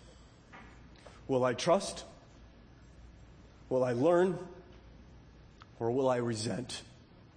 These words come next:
and grow more foolish? You might say, "Well, how can I trust him?" Well, look back in Proverbs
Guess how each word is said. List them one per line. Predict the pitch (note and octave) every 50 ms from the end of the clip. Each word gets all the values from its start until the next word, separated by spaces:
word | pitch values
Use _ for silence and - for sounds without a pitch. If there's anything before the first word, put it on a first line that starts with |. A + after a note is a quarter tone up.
| - - - - - - - - - - - - - - -
and | B2 B2+
grow | A#2 B2 C3+ B2+
more | B2 A#2+ A#2 A2+
foolish? | - - A2 G2+ G#2 G#2+ - - - - - - - - - - - - - - - - - - - - - - - - - - - - - - - - - - - - - -
You | - A3
might | G#3+ F#3+ F3+
say, | G3+ G3
"Well, | G3 F#3+ - - - - - - - - - - - - - - - - -
how | - E3 G3
can | G3 G3+ G3
I | G3
trust | G3 - B3+ - - -
him?" | - G#2 G#2+ A2+ - - - - - - - - - - - - - - - - - - - - - - - - - - - - - -
Well, | - G3 G#3
look | A#3+ A3+
back | A#3 G3 F3 -
in | E3 C3+
Proverbs | - D#3+ C#3+ C3 C3+ B2+ - - -